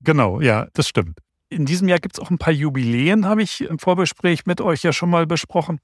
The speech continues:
Das sind dann wirklich diese uralten Attraktionen, die doch die Leute zuerst im Blick haben, wenn sie an, an San Francisco denken. Annette, wer hat in diesem Jahr ein Jubiläum alles in eurer Stadt?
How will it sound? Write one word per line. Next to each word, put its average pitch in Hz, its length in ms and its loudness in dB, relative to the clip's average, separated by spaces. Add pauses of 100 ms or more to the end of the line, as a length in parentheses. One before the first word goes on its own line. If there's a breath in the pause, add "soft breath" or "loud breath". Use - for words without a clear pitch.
Das - 220 0
sind 180 180 0
dann 175 160 2
wirklich 170 300 -6
diese 139 800 0
uralten 139 1080 2
Attraktionen, 147 920 0
die 131 360 -2
doch 127 280 0
die 123 100 -2
Leute 123 540 2
zuerst 185 400 0
im 135 240 -2
Blick 156 320 -4
haben, 131 260 0
wenn 131 160 0
sie 135 140 -4
an, 127 200 -2
an 127 120 -2
San 127 180 -2
Francisco - 480 -2
denken. 107 300 -2 (240)
Annette, 139 420 0
wer 151 440 2
hat 170 200 0
in 156 140 -6
diesem 160 340 -2
Jahr 151 340 4
ein 147 240 -2
Jubiläum 147 680 0
alles 127 320 0
in 127 160 0
eurer 110 300 2
Stadt? - 320 -4